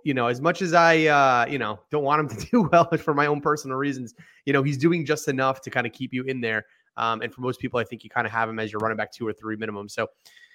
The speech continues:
yeah, I mean, it'll be an interesting game. I don't really have, I don't have a,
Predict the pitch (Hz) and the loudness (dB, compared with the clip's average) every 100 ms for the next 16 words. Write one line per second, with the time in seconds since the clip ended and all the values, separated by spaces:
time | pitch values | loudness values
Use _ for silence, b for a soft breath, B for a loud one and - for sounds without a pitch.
0 | b 185 185 180 208 220 254 262 214 - | b 8 8 8 6 6 6 4 2 -2
1 | 196 165 165 147 180 196 220 185 175 143 | 2 4 6 6 4 6 6 8 6 2
2 | - - 165 202 202 | -10 -8 -2 0 0